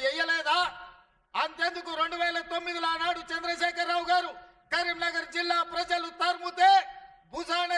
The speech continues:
జోలె వేసుకొని, జోలె పట్టుకొని పాలమూరు జిల్లాకు వచ్చి ఈ ప్రాంతంలో ప్రజల్ని అడుక్కుంటే నా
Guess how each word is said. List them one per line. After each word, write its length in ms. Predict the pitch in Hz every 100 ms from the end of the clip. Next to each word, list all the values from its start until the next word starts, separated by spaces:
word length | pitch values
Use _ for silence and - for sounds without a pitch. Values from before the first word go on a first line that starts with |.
| 339
జోలె 280 | 320 359 349 330
వేసుకొని, 520 | 349 349 349 349 349 349
జోలె 240 | 320 349 349 339
పట్టుకొని 440 | 339 349 359 359 -
పాలమూరు 420 | 339 359 349 349 349 349
జిల్లాకు 380 | 359 359 359 359
వచ్చి 260 | 370 381 320 - - - - 208 302
ఈ 40 | 359 339
ప్రాంతంలో 520 | 359 370 370 359 370 359
ప్రజల్ని 420 | 349 359 370 370 349 359
అడుక్కుంటే 600 | 415 - 381 381 381 415 427 349 - - - - - - - - - - - _ _
నా 100 | 302